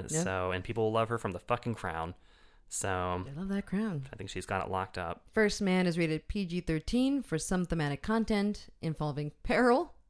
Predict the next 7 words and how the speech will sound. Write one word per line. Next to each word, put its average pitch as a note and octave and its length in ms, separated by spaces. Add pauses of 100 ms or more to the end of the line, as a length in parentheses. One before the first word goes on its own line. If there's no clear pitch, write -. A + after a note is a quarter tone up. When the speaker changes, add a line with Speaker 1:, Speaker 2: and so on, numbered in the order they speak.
(480)
Speaker 1:
and A#3 300
brief, B3 240
strong G3+ 400
language. B2+ 520 (1300)
Speaking A#3 440
of D#3 240
peril G#3 420